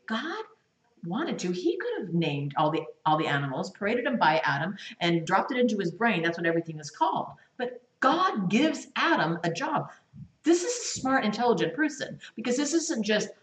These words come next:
"That's a zebra, that's a giraffe." This is categorizing groups. This is the scientific nomenclature of every single taxonomy, of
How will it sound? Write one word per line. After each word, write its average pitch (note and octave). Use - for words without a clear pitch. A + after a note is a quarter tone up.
"That's A#3+
a F#3+
zebra, F3
that's A3
a G3+
giraffe." F#3
This D#4+
is -
categorizing F3+
groups. A#3+
This D4
is B3+
the A#3
scientific B3
nomenclature G3+
of E3+
every A#3
single A#3
taxonomy, G#3+
of E3